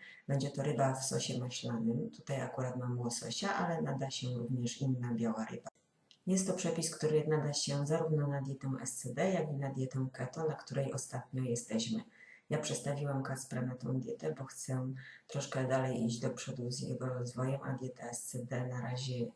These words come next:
nie robi tam żadnych da-, nie widzę da-, żadnych dalszych postępów na niej.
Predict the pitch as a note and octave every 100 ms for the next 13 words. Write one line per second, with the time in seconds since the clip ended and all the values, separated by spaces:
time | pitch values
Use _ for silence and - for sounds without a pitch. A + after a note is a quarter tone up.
0 | - B2+ B2 B2 B2 A#2+ A#2 B2 A#2 A#2
1 | - _ - - _ - C3+ A#2 A#2+ B2+
2 | - - C#3 C3 A#2 A#2+ A#2 A2+ C#3 D3
3 | C3 C3 B2+ A#2 B2 - B2+ - - -
4 | - C3 A#2+ B2 D#3 A3